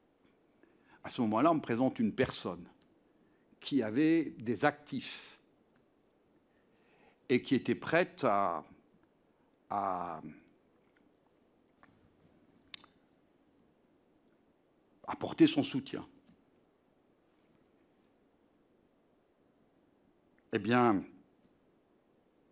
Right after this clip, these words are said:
à partir du moment donné où, euh, Nour Capital,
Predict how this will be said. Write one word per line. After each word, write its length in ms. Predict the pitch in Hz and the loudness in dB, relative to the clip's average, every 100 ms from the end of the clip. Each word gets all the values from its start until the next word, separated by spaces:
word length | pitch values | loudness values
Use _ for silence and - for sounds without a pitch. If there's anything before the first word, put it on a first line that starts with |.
| _ _ _ _ _ _ _ _ _ _ _ _ _ _ _ _ _ _ _ _ _ - | _ _ _ _ _ _ _ _ _ _ _ _ _ _ _ _ _ _ _ _ _ -8
à 100 | 104 | 2
partir 380 | 139 - 151 | 2 4 4
du 100 | 139 | 8
moment 320 | 131 131 127 120 | 8 10 8 8
donné 580 | 127 120 120 110 82 - - _ _ _ _ _ | 8 8 8 6 4 -6 -20 _ _ _ _ _
où, 460 | 151 143 135 113 101 - - _ 110 | 4 6 6 4 0 -6 -16 _ -6
euh, 360 | 104 95 90 80 78 - - _ _ _ _ _ _ - | -4 -2 -2 -6 -10 -16 -20 _ _ _ _ _ _ 6
Nour 240 | 170 - | 8 8
Capital, 600 | 135 - 117 117 90 78 | 2 0 -4 -2 -4 -6